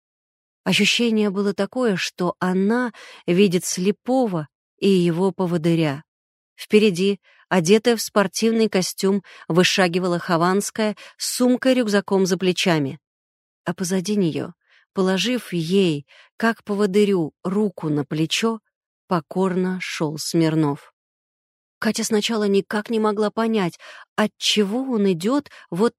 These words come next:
так странно, шаркая по траве и то и дело спотыкаясь. Но потом уже на прогалине, у реки, где было чуть светлее, чем под сводами леса,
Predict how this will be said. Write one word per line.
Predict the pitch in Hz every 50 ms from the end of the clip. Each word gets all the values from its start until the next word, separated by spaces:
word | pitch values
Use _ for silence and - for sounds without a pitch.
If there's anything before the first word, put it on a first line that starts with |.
| _ _ _
так | - 247 262 254 -
странно, | - - - - 262 262 254 233 214 180 175 175 160 143 147 - - - -
шаркая | - - - - - 240 233 208 185 - - 180 175 165
по | - - 180
траве | - - 180 175 175 180 196 185 160 147 147 - - - - _
и | - 208
то | - - 254 254
и | 247 226
дело | 185 214 247 240 240
спотыкаясь. | 226 - - 233 - - - - 240 208 170 151 139 - - - - _ _ _ _ _ _ _ -
Но | 170 165 165 156 147
потом | - 175 175 - _ - 214 226 214 175 156 147 143 _ _ _ _ _ _ _ _ _ _
уже | - 190 180 190 247 240
на | 226 214
прогалине, | - - 202 202 185 175 196 220 226 214 175 160 151 139 131 170 - _ _
у | - 175
реки, | 180 180 175 - - - 226 233 190 151 - - - - - -
где | 180 175 180 208
было | 190 214 214 220 214
чуть | - - - 247 -
светлее, | - - 214 214 185 - 214 226 247 254 233 202 180 165
чем | - - - 220 202 190
под | - 202 202 -
сводами | - 202 214 208 190 190 190 190 190
леса, | 190 202 233 247 226 - - 214 190